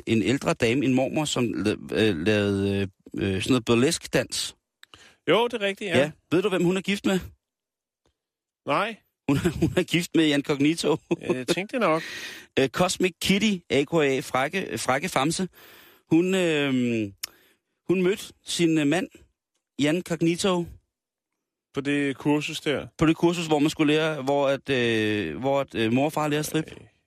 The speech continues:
Speaker 2: lige børn leger bedst.
Speaker 1: Og, øh, det, som, øh, de så også nyder at gøre sammen,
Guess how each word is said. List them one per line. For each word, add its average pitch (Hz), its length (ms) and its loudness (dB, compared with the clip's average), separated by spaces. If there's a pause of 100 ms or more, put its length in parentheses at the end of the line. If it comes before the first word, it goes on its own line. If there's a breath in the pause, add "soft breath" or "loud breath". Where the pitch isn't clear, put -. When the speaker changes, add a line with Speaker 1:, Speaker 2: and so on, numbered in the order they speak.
(100)
Speaker 2:
lige 113 260 -8
børn 110 200 0
leger 113 260 0
bedst. 120 440 -4
Speaker 1:
Og, 127 400 2
øh, 113 380 0
det, 175 140 -2
som, 160 300 0
øh, 104 360 -2 (100)
de 113 100 -4
så 139 120 0
også - 340 0
nyder 160 220 2
at 151 80 -2
gøre 156 200 2
sammen, 147 400 -4